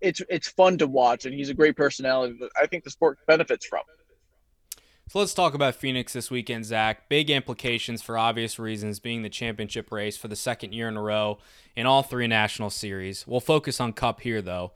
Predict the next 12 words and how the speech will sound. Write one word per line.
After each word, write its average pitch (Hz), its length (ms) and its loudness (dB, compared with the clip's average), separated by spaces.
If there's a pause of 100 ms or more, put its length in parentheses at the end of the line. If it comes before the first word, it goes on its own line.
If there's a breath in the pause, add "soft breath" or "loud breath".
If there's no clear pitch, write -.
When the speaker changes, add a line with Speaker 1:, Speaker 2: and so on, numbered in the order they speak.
(480 soft breath)
Speaker 2:
We 156 220 2
mentioned 208 360 0
Kevin 143 240 4
Harvick 123 400 4
in, 90 140 -8
in 113 320 -6
the 110 60 -4
first 120 280 -6
segment 123 300 -4
of 104 60 -2
the 101 40 -2
show. 113 520 -2